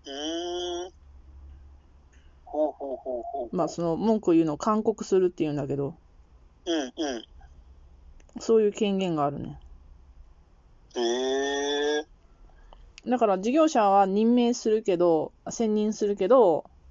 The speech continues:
Speaker 1: うん。
Speaker 2: その選任した事業者に対して対等に、「ここはダメです」って言えるんだから、やっぱり
Speaker 1: うん。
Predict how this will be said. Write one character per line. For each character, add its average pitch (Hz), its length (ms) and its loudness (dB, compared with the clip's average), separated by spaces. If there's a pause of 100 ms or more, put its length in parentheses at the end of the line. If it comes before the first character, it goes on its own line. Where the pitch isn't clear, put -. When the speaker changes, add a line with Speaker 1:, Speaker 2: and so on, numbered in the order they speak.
(180)
Speaker 1:
う 180 120 -4
ん。 123 160 -8 (640)
Speaker 2:
そ - 160 -6
の 214 120 2
選 226 240 2
任 226 160 2
し 214 60 -6
た 220 120 2 (640)
事 202 160 -4
業 226 140 6
者 214 120 -2
に 180 60 -4
対 185 180 0
し - 60 -20
て 196 360 4 (260)
対 208 180 -2
等 190 200 2
に、 180 280 -6 (120)
「こ - 140 -14
こ 202 120 2
は 180 100 4
ダ 165 100 2
メ 165 140 -2
で 160 100 0
す」 - 140 -10
っ - 0 -
て 165 100 -6
言 156 120 0
え 160 100 2
る 156 240 -2 (160)
ん 165 60 -2
だ 151 80 -4
か 151 100 -2
ら、 160 220 -6 (1400)
や 233 80 0
っ 233 40 -2
ぱ 233 120 2
り 175 300 0
Speaker 1:
う 131 80 -10
ん。 120 120 -10